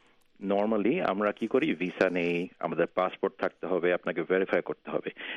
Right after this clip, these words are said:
কিন্তু ধরেন, কেউ যদি আমেরিকার বর্ডারের ভিতরে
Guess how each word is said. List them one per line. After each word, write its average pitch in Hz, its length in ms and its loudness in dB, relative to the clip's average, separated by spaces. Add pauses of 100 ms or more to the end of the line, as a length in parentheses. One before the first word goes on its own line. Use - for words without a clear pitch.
(160)
কিন্তু 131 240 2
ধরেন, 131 340 0 (240)
কেউ 143 220 2
যদি 143 460 4 (200)
আমেরিকার 131 520 2
বর্ডারের 117 580 2
ভিতরে 127 560 2